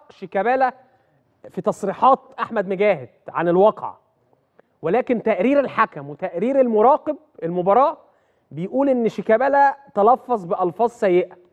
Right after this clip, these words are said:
وكان برضو إن، يعني برضو تقرير المراقب المباراة وحكم المباراة قالوا إن شيكابالا،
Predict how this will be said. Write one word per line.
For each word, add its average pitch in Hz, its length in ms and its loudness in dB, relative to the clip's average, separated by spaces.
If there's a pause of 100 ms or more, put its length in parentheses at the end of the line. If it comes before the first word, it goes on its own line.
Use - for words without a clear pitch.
(1300)
وكان 170 1800 0
برضو 220 420 0
إن، 185 320 -6
يعني 185 460 0
برضو 208 320 2
تقرير 196 400 0
المراقب 208 480 2
المباراة 190 380 2
وحكم 233 360 -2
المباراة 208 240 -6
قالوا 220 280 2
إن 208 300 -4 (480)
شيكابالا، 254 840 2